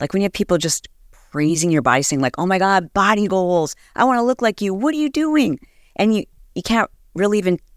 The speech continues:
tell. I mean, I guess you can if, I guess you can. If you're a fitness competitor, you can tell people what you're doing, and then people think they're supposed to do that. And the body dysmorphia that it causes, again, my body dysmorphia was crazy. <laughs> I don't even wanna say how much I weighed.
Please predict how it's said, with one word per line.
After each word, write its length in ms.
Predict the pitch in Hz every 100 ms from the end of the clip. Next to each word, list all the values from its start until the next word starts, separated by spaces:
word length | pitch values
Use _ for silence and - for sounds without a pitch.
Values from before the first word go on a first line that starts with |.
| _
tell. 380 | - 156 226 269
I 60 | 170
mean, 160 | 185
I 20 | 165
guess 220 | 220 -
you 60 |
can 220 | 131 196 277
if, 140 | - -
I 120 | 151
guess 200 | 202 220
you 80 | 233
can. 360 | 269 339 170 - _ _ -
If 140 | 160
you're 100 | 175
a 20 |
fitness 260 | - 247 247
competitor, 360 | 185 160 156
you 160 | 170 180
can 240 | 196 262
tell 160 | 302 214
people 360 | 175 160 143 143
what 140 | 143
you're 140 | 147
doing, 240 | 143 147 151
and 100 | 180
then 160 | 240
people 300 | 247 - -
think 240 | 226 214 190
they're 160 | 170
supposed 400 | 165 - - -
to 80 | -
do 180 | - -
that. 300 | 50 50 - _ - - _ - - - -
And 140 | 165
the 60 | 131
body 440 | - - 214 214
dysmorphia 600 | 170 - 147 135 135 127
that 140 | 139
it 100 | 123
causes, 580 | - 143 143 123 101 -
again, 380 | 135 156 135 98 -
my 180 | 143 156
body 260 | 165 180
dysmorphia 600 | 170 - 147 - 139 131 -
was 200 | 131 135
crazy. 480 | - 76 - - - _ - - - -
<laughs> 880 | - - - - - - - - -
I 40 |
don't 120 | 160
even 100 | 196
wanna 160 | 175 160
say 200 | - 143
how 100 | 143
much 180 | 135 131
I 80 | 123
weighed. 380 | 123 127 127